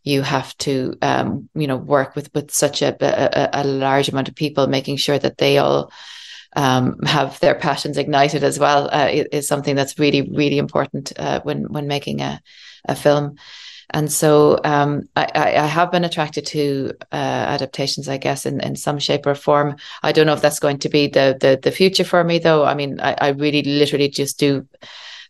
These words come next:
follow the passion, and it's not really a, a, an intellectual or a conscious decision on, on my part. So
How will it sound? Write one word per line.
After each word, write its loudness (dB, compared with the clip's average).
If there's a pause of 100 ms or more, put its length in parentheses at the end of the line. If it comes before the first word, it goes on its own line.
(100)
follow 4
the -2
passion, -2
and 0
it's -6
not 0
really 2
a, 2
a, 2
an 2
intellectual -2
or 4
a 2
conscious -4
decision 0
on, 0
on 0
my 2
part. -4
So 0